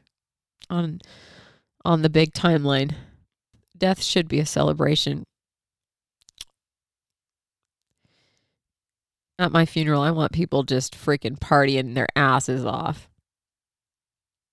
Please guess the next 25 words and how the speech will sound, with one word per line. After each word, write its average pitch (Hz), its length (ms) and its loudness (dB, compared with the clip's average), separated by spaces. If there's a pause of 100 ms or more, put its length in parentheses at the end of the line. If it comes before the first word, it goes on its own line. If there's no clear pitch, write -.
(420)
And, 139 220 -4
I 151 80 0
mean, 139 240 0
obviously 139 340 2
they 135 100 2
have 139 140 2
to - 80 -12
cry. 131 480 4 (260)
<sighs> - 760 -8
Better 170 160 6
cry 156 240 6
about, 123 320 4
you 160 120 0
know, 131 200 0
missing 143 380 0
me. 127 200 -2 (520)
But 160 100 -6
then 170 120 6
also 165 260 4
I 147 80 8
want 139 160 2
you 127 60 0
to 135 60 0
party. 123 460 2 (220)
So - 380 -6